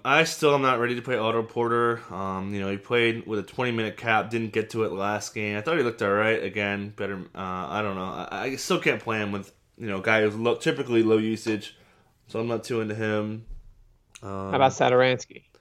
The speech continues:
Speaker 2: Is he might, he might be the only guy that I'll, I'll be willing to play tonight.
Speaker 1: Six four, yeah. I mean, he's gonna get a tougher defensive matchup. I don't. I still think that's a little pricey. In other matchups, I think it's all right, but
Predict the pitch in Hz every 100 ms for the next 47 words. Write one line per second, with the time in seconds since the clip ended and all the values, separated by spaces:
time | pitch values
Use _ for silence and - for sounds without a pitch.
0 | - 117 156 147 147 156 160 160 131 139
1 | 135 135 123 117 107 123 123 120 123 -
2 | - 131 135 240 110 - 143 139 139 131
3 | 120 117 120 120 123 139 143 143 151 170
4 | 185 165 165 160 143 143 135 120 127 110
5 | 101 101 107 101 92 117 123 127 - 165
6 | 160 127 127 113 117 113 101 101 120 113
7 | 113 131 139 123 117 113 107 107 104 95
8 | 98 87 92 110 - 90 87 -